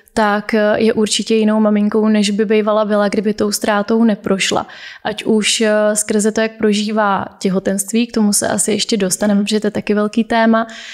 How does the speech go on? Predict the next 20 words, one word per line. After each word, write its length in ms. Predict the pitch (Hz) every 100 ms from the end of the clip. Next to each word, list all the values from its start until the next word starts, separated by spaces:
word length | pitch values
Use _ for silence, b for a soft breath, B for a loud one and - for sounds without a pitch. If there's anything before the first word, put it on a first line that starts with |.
| B B -
ale 480 | 214 208 214 208 226
i 100 | 226
potom, 720 | 208 220 220 214 208 208 208 214 -
eh, 60 | 214 208 202 214 -
i 80 | 233
potom 340 | 214 220 208
s 60 | 202
tím 340 | - 208 202
samotným 440 | 208 208 208 208 214
miminkem. 720 | 196 190 196 - 208 208 220
Jo? 240 | 233 208 214
Rozhodně 460 | 208 208 202 202
si 140 | 202 214
myslím, 340 | 208 - 208
že 240 | 214 208 208 B B B B B
je 160 | 226 208
tam, 340 | 214 208 208
eh, 160 | - 214 208 214
větší 840 | 214 214 - 220 214 208 214 208 - _ _ _ -
vědomí 880 | 196 214 202 214 214 214 208 233